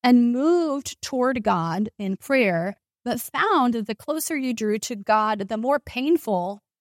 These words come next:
things seem to become? You're not alone. This happens sometimes.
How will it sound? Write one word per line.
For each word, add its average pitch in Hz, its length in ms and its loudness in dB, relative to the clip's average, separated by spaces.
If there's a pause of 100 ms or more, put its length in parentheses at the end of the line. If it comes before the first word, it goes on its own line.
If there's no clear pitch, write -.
(420)
things 262 340 2
seem 226 280 -2
to 214 100 -8
become? 214 580 -4 (1120)
You're 277 160 2
not 330 220 6
alone. 185 540 0 (160)
This 285 180 -2
happens 226 640 -2
sometimes. 180 840 -4